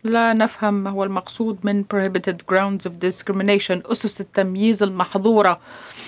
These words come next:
ينبغي أن نجد، أم، عبارة أخرى، أم،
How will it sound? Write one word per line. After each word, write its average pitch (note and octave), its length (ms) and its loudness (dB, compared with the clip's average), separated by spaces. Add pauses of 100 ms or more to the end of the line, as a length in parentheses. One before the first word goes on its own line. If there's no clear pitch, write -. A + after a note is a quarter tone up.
(2500)
ينبغي F#3+ 600 -2
أن G3 140 0
نجد، F#3+ 380 0
أم، F#3 680 0
عبارة G3 640 2
أخرى، G3 440 0 (640)
أم، F3+ 720 -4